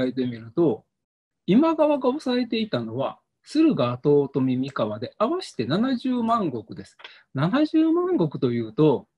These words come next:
一万石あたりの最大動員兵力は三百と言われているから、全部で二万一千。で、これ全部連れていくわけにはいかないので、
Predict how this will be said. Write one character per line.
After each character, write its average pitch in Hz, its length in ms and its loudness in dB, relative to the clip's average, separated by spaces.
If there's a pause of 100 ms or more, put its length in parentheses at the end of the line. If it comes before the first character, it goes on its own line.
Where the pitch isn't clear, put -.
(120)
一 190 180 0
万 277 280 2
石 277 120 -2 (140)
あ 247 80 -4
た 175 140 0
り 127 120 0
の 117 100 -12
最 214 280 0
大 214 260 0
動 208 300 2
員 196 200 -2
兵 165 220 0
力 120 240 -6
は 131 140 -4
三 147 260 0
百 196 240 0
と 135 80 0
言 127 60 -2
わ 123 80 -2
れ 123 60 -6
て 127 100 -6
い 127 40 -4
る 123 80 -8
か 120 120 -12
ら、 139 280 0 (720)
全 277 300 2
部 147 100 2
で 123 120 -4
二 185 120 2
万 240 320 -2
一 254 160 0
千。 - 340 -12 (600)
で、 175 100 0
こ 240 120 6
れ 170 40 2
全 147 160 2 (120)
部 262 60 0
連 156 120 2
れ 175 80 6
て 170 60 4
い 165 60 4
く 170 80 0
わ 165 120 2
け 147 100 -2
に 131 80 -4
は 117 80 -4
い 120 60 -8
か 135 100 -4
な 123 160 -4
い 110 60 -14
の 110 120 -14
で、 135 300 -2